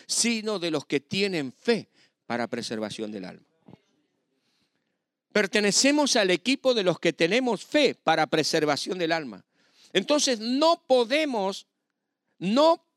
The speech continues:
podemos dejar de intentarlo una y otra y otra y otra hasta encontrar la salida. No te rindas,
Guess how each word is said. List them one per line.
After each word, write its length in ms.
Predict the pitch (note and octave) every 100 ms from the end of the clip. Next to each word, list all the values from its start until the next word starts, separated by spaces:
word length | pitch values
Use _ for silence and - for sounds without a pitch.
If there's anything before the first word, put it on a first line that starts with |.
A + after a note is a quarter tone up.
| A#3
podemos 800 | A3+ B3 D#4 A3 F#3 F3+ E3+
dejar 640 | E3+ G#3 - C4 C#4+ D4 C#4+
de 180 | F3+ G#3
intentarlo 960 | G3 G3+ F#3+ F#3 C#4 C4 A3 G3+ G#3+ -
una 520 | C#4+ C#4 A3 A3 A3 -
y 240 | D#3+ G#3
otra 420 | C4+ B3 G#3 G#3+ -
y 220 | E3+ G3+
otra 360 | C4+ B3+ G#3 -
y 220 | E3+ F#3
otra 440 | C#4 C#4+ G#3 G3+ G3 - -
hasta 540 | D3+ D3 B2+ _ D#3+ D3+
encontrar 1400 | C#3 B2+ - C#3 B2+ A#2 - G3 A3+ F#3+ C3+ C3+ C#3 - - _ _
la 220 | A#2+ A#2+
salida. 440 | - G#2+ G2 D2+ - _ _ _ _ _ _ _ _ _ _ _ _ _ _ _ _ _
No 160 | D3 A3
te 140 | A#3+
rindas, 560 | G#3+ F#3+ A#2 G2+ -